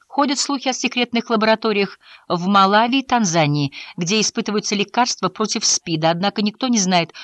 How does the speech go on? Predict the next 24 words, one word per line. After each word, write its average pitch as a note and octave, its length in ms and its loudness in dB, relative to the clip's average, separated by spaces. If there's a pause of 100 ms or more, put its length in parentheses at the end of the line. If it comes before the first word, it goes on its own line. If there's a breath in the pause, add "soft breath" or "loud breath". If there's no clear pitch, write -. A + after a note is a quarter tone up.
(100 loud breath)
что - 260 -4
происходит A3 480 -2
там G#3+ 180 0
на A3+ 120 2
самом C#3+ 420 -2
деле. C3 320 -4 (240 loud breath)
И, E3+ 80 -4
наконец, F3+ 500 -2
третий B3+ 440 0
тролль D3 400 -4 (480)
даже F3 260 0
имени A3 480 0
не D3 220 0
имеет. C#3 340 -6 (340 loud breath)
Но G3 220 0
в F3 120 -6
Южной A#3 540 -2
Африке B3+ 440 -2
есть G3+ 320 -2
ряд B3 180 -6
учёных, B3+ 400 -2
втайне B3+ 400 2
занимающихся G#3 800 0
спидом. C3+ 560 -8